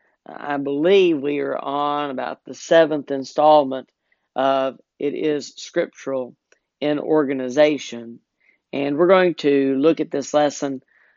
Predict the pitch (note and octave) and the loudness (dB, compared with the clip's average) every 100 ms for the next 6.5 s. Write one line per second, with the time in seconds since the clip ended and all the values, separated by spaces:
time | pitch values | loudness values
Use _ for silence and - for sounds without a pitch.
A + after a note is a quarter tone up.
0 | - - - D3+ D3+ E3 F#3 E3 E3+ E3 | -4 -2 2 2 4 6 6 6 2 -2
1 | C#3+ D3+ C3 B2 - - _ _ - C3+ | -6 -6 -8 -10 -16 -18 _ _ -4 2
2 | D#3 F3 F3+ - E3 C#3 - - C3 B2+ | 4 4 2 0 0 0 -6 -12 -8 -8
3 | B2 - - F3 E3+ D#3+ - - D3+ D#3+ | -10 -6 0 4 6 4 2 -6 -4 -4
4 | - - - - _ _ _ - C#3+ C#3 | -4 -10 -12 -14 _ _ _ -4 0 0
5 | - _ E3 D#3 C3+ - C3+ - C3+ C3+ | 0 _ 0 0 -2 -6 -6 -2 0 2
6 | C#3+ C3+ - A#2+ | 2 0 -6 -14